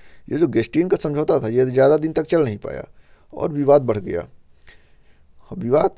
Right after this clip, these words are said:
और इसी में बिस्मार्क की जीत होती है इस वजह दिखाई देती है, क्योंकि बिस्मार्क तो चाहता ही था कि ऑस्ट्रिया किसी तरह से हमें मौका मिले और हम ऑस्ट्रिया को परास्त करें, क्योंकि बि-, बिस्मार्क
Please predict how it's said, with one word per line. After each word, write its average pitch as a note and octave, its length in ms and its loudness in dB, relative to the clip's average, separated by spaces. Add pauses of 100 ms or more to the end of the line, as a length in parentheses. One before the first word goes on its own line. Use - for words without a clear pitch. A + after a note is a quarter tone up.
(120)
और A2 100 0
इसी F3 340 -4 (500)
में F3 340 -4
बिस्मार्क B2 440 -4
की E3 80 -4
जीत D3+ 220 0
होती D#3 180 -4
है E3 60 2
इस D#3 80 -8
वजह C#3+ 140 0
दिखाई C3 260 -2
देती C3+ 260 -6
है, F3 60 -4
क्योंकि F#3 240 -10
बिस्मार्क C#3 380 -6
तो F3 60 -4
चाहता D#3+ 360 -4
ही F#3+ 100 0
था E3 140 -6
कि D#3 120 -6
ऑस्ट्रिया D#3 280 -6
किसी D#3 200 -8
तरह D3+ 200 -4
से D3+ 120 -10
हमें D#3 140 -8
मौका D3+ 260 -4
मिले D3+ 140 -4
और D#3+ 140 -2
हम D3 140 -4
ऑस्ट्रिया C#3 300 -2
को C3 100 -6
परास्त A2 300 -6
करें, A2 220 -10
क्योंकि D#3+ 220 -10
बि-, A#2 260 -8
बिस्मार्क G#2 640 -12